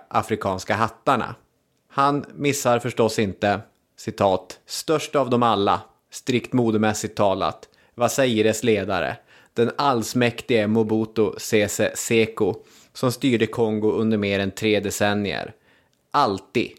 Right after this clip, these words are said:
klanderfritt klädd." Mobutus leopardmönstrade manliga pillerburksmössa, den var i lag paxad för honom. Det var ingen annan som fick gå omkring med en sån leopardmönstrad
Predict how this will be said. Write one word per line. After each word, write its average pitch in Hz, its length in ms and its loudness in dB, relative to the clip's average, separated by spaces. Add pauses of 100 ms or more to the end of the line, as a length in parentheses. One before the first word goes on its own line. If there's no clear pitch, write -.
(140)
klanderfritt 98 920 -4
klädd." 101 480 -4 (340)
Mobutus 151 720 -2
leopardmönstrade 113 1400 0
manliga 104 640 0
pillerburksmössa, 104 1400 0 (420)
den 120 140 2
var 123 120 2
i 127 80 0
lag 107 720 0 (460)
paxad 131 600 -2
för 120 120 0
honom. 110 500 0
Det 110 80 0
var 123 120 2
ingen 143 220 2
annan 110 260 0
som 110 100 -8
fick 110 160 -6
gå 107 100 0
omkring 113 560 0
med 110 180 0
en 98 100 -2
sån 92 420 -2
leopardmönstrad 98 1080 0